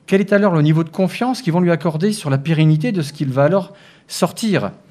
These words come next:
Il faudrait peut-être voir mon axiome qui, qui parle des trois ans. Bon, en fait,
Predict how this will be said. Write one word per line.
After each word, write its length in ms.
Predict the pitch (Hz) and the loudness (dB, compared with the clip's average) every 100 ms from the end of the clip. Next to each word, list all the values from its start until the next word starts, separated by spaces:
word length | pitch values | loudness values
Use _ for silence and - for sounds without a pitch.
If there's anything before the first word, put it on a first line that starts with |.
| _ - | _ -8
Il 80 | |
faudrait 320 | 139 156 151 170 | -4 -2 -2 -2
peut-être 460 | 160 160 175 - | -2 -4 -4 -4
voir 200 | 143 160 | 0 2
mon 140 | 151 151 | 2 -2
axiome 460 | 156 - 190 190 | -4 -2 0 -2
qui, 500 | 185 151 151 147 143 | -4 -6 -6 -6 -10
qui 120 | 143 - | -12 -4
parle 180 | 160 | -2
des 80 | 160 | -2
trois 300 | 156 165 160 | -4 -2 0
ans. 200 | 208 208 - - - - - | -2 -6 -20 -20 -20 -16 0
Bon, 180 | 135 135 | 0 2
en 100 | 160 | -4
fait, 340 | - 240 240 | 0 -2 -2